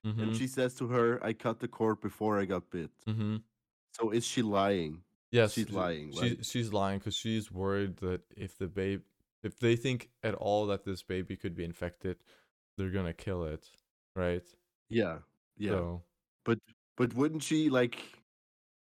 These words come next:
Speaker 2: if she knew that she
Speaker 1: Mm-hmm.
Speaker 2: was bit after or before cutting the cord,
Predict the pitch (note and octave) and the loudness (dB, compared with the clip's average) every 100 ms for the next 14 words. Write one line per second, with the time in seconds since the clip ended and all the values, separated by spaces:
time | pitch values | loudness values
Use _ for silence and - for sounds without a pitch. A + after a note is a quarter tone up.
0 | _ _ C3+ C#3+ - - D3 C3+ C3 D3 | _ _ 2 2 0 2 2 4 4 4
1 | C3 G2 F2+ - _ _ _ A#2+ G#2 B2+ | 4 2 -2 -10 _ _ _ 0 2 4
2 | B2 A#2 - B2 B2 G#2+ B2 - - A#2 | 4 4 2 2 2 2 2 0 0 2
3 | G#2+ G#2 G2 F#2+ _ _ _ A2 G#2+ G2 | 2 0 -2 -8 _ _ _ 0 2 0
4 | - F#2+ A#2+ A#2 G#2+ A2+ G#2+ F#2+ F#2 - | -4 0 4 4 4 0 0 -2 -2 2
5 | A#2 F2+ F2 A2 | 2 2 -2 -4